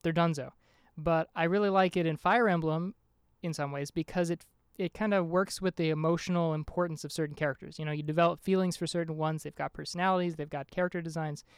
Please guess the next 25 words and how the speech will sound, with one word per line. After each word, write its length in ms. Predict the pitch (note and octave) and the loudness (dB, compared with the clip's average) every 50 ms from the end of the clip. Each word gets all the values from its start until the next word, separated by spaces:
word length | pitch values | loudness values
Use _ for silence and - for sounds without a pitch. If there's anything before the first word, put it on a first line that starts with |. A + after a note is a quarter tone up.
| - - _ _ _ _ _ _ - | -20 -20 _ _ _ _ _ _ -6
And 300 | E3+ D#3+ D#3+ D#3 D#3 D#3 | -4 -2 0 0 -2 0
when 160 | D#3 E3+ E3 | 0 0 0
it 60 | E3+ - | 0 0
comes 240 | - G3+ G#3 - - | -2 -2 -2 -2 -2
to, 600 | - A3 G#3+ G#3 G#3 G3+ G3+ G3 F#3+ F#3+ F3+ - - _ _ _ _ _ _ _ _ _ _ _ - | 0 2 4 4 6 6 6 6 4 4 2 0 -4 _ _ _ _ _ _ _ _ _ _ _ -6
uh, 200 | D#3+ D3 C#3 C3+ | -4 -4 -2 0
Homeworld, 500 | - A3+ B3+ A#3 F#3 E3+ D#3+ D#3 E3 - | 2 2 4 6 6 6 6 4 2 -2
it's 140 | E3 - - | -6 -4 -2
like, 260 | F#3 E3+ E3 - - _ - | 0 0 0 -2 -4 _ 0
all 60 | G3 | 2
right, 200 | F#3+ D#3 C#3+ C#3+ | 2 2 2 0
you 220 | D3 D#3+ E3 E3 | -2 -4 -2 0
got 200 | F3+ G3 G#3 - | 2 2 2 0
your 60 | A#3+ | -4
fleet, 300 | - - G3 F3 E3+ F3 - _ _ _ _ _ _ _ _ _ _ _ - | -4 0 2 2 2 2 -2 _ _ _ _ _ _ _ _ _ _ _ 0
mostly 340 | E3 F3+ G3+ G#3+ - A#3+ A#3 | 4 4 6 6 4 2 2
destroyed, 380 | A3 G#3 - A3 G#3+ G#3+ G3 | 2 2 4 6 6 6 6
but 120 | F#3+ F3+ - | 4 0 0
you 60 | F3 | 0
got 180 | F3 F3+ F3+ | 2 2 2
through 140 | - - F#3+ | 2 2 4
a 60 | F#3 | 4
really 240 | F3+ F#3 F#3 F#3+ F#3 | 4 4 4 4 2
tough 240 | - - F3+ E3+ - | 2 2 0 2 2
mission. 400 | F3+ F3+ E3+ - G3 F#3+ G3 F#3 | 0 0 0 0 0 0 0 -2